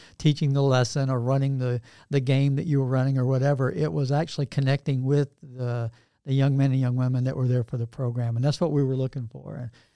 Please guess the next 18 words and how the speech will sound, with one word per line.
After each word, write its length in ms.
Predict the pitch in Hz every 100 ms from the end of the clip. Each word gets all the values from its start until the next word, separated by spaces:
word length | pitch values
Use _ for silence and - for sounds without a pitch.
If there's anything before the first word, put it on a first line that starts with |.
| -
and 100 | 135
I'm 80 |
glad 200 | 139 160
it 80 | 165
was 120 | 147
modeled 420 | 131 139 175 170 156
for 80 | 165
you, 340 | 151 160 160 - _
and 120 | 127 123
then 140 | 131
you 120 | 143
were 100 | 139
able 160 | 139 127
to 80 | 123
live 200 | 131 123
that 180 | 123
out 280 | 123 120 -
too. 280 | - - 180